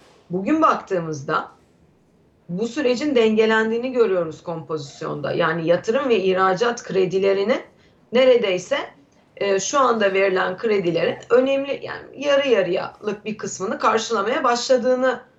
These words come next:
görüyoruz. Grafiğe atıfta bulunuyorum. Dolayısıyla orada Merkez Bankası'nın arzu ettiği kredilerdeki dengelenme süreci gerçekleşmeye başlamış durumda. Dolayısıyla buradan şu çıkıyor.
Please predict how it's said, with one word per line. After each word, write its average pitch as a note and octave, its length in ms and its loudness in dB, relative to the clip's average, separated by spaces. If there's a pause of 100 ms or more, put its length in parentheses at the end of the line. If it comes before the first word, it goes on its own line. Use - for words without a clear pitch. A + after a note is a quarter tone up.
(340)
görüyoruz. F3 640 0
Grafiğe G3 440 0
atıfta D#3+ 440 -4
bulunuyorum. D3+ 640 -2
Dolayısıyla G#3 800 2
orada B3 560 2 (320)
Merkez G3+ 580 -6
Bankası'nın F3+ 680 -2
arzu F3 380 0
ettiği F#3+ 800 -4 (880)
kredilerdeki F#3 920 -2
dengelenme F3 680 -2
süreci F3+ 600 -6 (840)
gerçekleşmeye G#3 1000 -2
başlamış G3 640 -2
durumda. G3+ 560 -2 (500)
Dolayısıyla A#3+ 600 0
buradan B3+ 360 0
şu B3 200 -8
çıkıyor. F3 440 -6